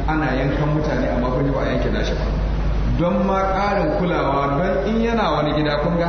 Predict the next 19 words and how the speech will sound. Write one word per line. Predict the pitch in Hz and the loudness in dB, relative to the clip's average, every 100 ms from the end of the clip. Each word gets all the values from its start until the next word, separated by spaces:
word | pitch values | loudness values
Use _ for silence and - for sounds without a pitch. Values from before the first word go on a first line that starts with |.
| 180 | 0
hankalinsu | 175 156 156 | 0 0 0
bai | 151 139 | 0 0
kwanta | 151 151 147 | 0 0 0
ko | 160 | 0
ba | 147 | 0
a | 135 | 0
yanke | 135 135 123 | -2 -2 -2
ba. | - - - - | -2 -2 -2 0
Kullum | 190 196 | 0 0
tunanin | 196 196 190 | 0 0 0
suka | 165 160 | 0 0
yi | 147 | 0
ana | 147 | 0
yankewa. | 135 135 131 113 - - - - - | 0 0 0 0 -2 -2 -2 -2 0
To, | 147 147 147 | 0 0 0
don | 202 202 | 0 0
ƙarin | 202 214 220 196 208 | 0 0 0 0 0
kulawa | 190 160 147 147 | 0 0 0 0
Allah, | 151 139 | 0 0